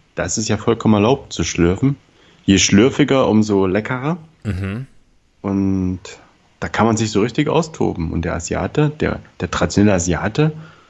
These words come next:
Speaker 2: Mhm.
Speaker 1: nimmt's einen nicht krumm, sondern weiß, es schmeckt.
Speaker 2: Ich
Speaker 1: Dir
Speaker 2: weiß
Speaker 1: schmeckt.
Speaker 2: nicht, ob das nicht ein urbaner Mythos ist.
Speaker 1: Nee.
Speaker 2: Nachher, und nachher bin ich dann da unterwegs in, äh,
Speaker 1: <laughs>
Speaker 2: in Laos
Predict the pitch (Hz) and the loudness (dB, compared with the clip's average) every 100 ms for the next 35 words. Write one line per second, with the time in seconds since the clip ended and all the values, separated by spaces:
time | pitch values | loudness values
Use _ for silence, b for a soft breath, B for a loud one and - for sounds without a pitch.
0 | - 107 131 120 117 131 - - 156 95 | -4 2 2 2 4 4 2 2 4 4
1 | 85 85 87 82 80 85 165 - - _ | 2 0 -4 -4 0 2 2 -2 -12 _
2 | _ _ - - 156 82 - - _ _ | _ _ -8 -2 -2 -2 -12 -20 _ _
3 | _ b b b b b b b b - | _ b b b b b b b b -16
4 | - 113 175 262 233 220 - 196 196 170 | -2 2 4 4 4 2 4 2 2 2
5 | 180 175 147 131 143 170 151 165 170 107 | 0 0 2 4 4 4 4 2 2 0
6 | - 80 92 - - - - - B B | -2 -8 -8 -8 -10 -16 -20 -20 B B
7 | B 110 120 107 139 147 139 127 131 139 | B 4 6 4 2 2 0 0 0 2
8 | 143 147 143 127 180 170 135 120 120 127 | 2 0 0 -2 -4 -2 -2 -2 -4 -6
9 | 117 180 - - - 120 104 101 101 - | -6 -8 -10 -14 -10 -6 -4 -4 -6 -6
10 | 98 101 - 98 101 104 - 107 - _ | -4 -2 -4 -12 -8 -8 -8 -16 -16 _
11 | - 110 107 107 104 101 143 - - - | -10 -6 -4 -4 -2 -2 -2 -4 -10 -14